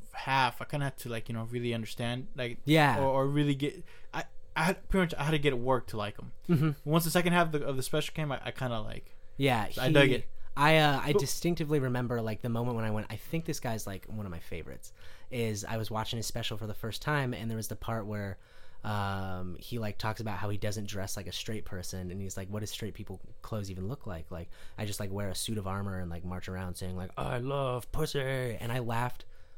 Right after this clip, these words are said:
Speaker 2: I, like, cried from laughing, and I was just sitting in my room alone. And that's when I was like, "Uh, I get it. Like, <laughs> this guy's real good."
Speaker 1: Yeah.
Speaker 2: Um, and it's, like, it's not f-, his style's definitely not for everyone, but I just think he's, he's so great.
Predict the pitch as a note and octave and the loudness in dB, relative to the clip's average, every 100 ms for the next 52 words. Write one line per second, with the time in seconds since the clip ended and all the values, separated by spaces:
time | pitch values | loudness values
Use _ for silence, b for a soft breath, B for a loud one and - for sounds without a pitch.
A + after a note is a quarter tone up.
0 | - D#3 F3 - C#3 A#2+ G#2+ G2+ F#2 E2+ | -2 2 2 2 0 2 0 0 -2 -6
1 | F#2 F#2 G#2 - - F#2+ F2+ E2 A#1 - | -6 -4 -4 -6 -6 -4 -4 -6 -8 -6
2 | - B B B B A#2+ B2 A#2+ A#2+ A2+ | -6 B B B B 2 2 2 2 2
3 | A2 - - G#3 G3+ F#3+ D#3+ - E3+ F3 | 2 0 4 4 6 4 2 -2 -2 -4
4 | - D#3 D3 - G3+ - C#3+ C3 A#2+ - | -2 0 2 4 4 6 4 4 0 -4
5 | A#2+ G2 F#2+ D2+ A1+ - - b b - | -6 -4 -4 -6 -8 -10 -10 b b -6
6 | A2+ - G#3+ - F2+ D#2+ F2+ - F3 G3 | -6 -4 -2 0 0 -2 -4 0 6 8
7 | G3 G3 E3 D#3+ D#3+ D3 A#2+ - G#2 C3 | 8 6 4 2 0 0 0 -8 -4 0
8 | C#3+ - - - C#3 A#2 A#2+ A2 G#2 F#2 | 0 -2 -2 0 2 0 -2 -2 -2 -4
9 | - E2+ D#2+ C2+ C2+ E2 F2+ - D#2+ D2+ | -6 -6 -6 -6 -6 -6 -8 -8 -8 -8
10 | D#2+ D2+ - - - - - - - - | -8 -8 -8 -10 -12 -14 -14 -14 -16 -12
11 | F#2+ - - F2+ D#2+ D2+ B1+ | -8 -6 -6 -6 -6 -10 -12